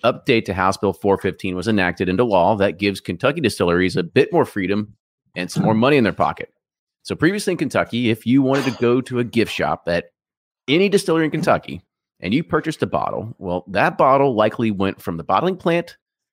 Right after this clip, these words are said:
to the gift shop. But Kentucky law says that you cannot sell directly to a consumer and you have to go through a wholesaler or distributor.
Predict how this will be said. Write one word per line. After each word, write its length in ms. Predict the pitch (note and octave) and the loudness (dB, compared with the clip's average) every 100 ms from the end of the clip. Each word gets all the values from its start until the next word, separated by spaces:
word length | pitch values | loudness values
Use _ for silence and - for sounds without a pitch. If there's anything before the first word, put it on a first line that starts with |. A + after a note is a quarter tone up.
| _ | _
to 100 | F#2+ | -2
the 80 | B2 | 0
gift 200 | B2 - | 0 -2
shop. 360 | - - - _ - | -4 -6 -14 _ -2
But 300 | C#3 F#2 - _ _ - | 0 0 -8 _ _ -10
Kentucky 400 | F#2 G#2 - C#3+ | -2 -2 0 2
law 200 | A#2 B2+ | 4 2
says 260 | - G#2 | 2 0
that 140 | G2+ G2 | 0 -4
you 100 | F#2 | -10
cannot 380 | F#2+ G2 A2 | -8 -6 -6
sell 220 | - C3+ E3 | -4 -4 -2
directly 500 | D#3 C3+ - A2 G#2 - | -2 -2 0 -2 -2 -4
to 180 | C3+ | -2
a 60 | C3+ | -2
consumer 640 | - B2+ G3+ F#3+ E2+ F#2+ _ _ _ - | -4 -4 0 2 2 0 _ _ _ -4
and 180 | G2 | 0
you 100 | A2 | 0
have 220 | G#2 G#2 - | 0 -2 -4
to 80 | |
go 240 | B2 F#2 F2 | -8 -4 -4
through 200 | G#2+ G2+ | -2 -4
a 60 | |
wholesaler 460 | E2 G2+ - F2+ F2+ | 2 2 2 2 2
or 140 | - | 0
distributor. 540 | E2+ - F3+ A#2 - | -4 0 2 2 -2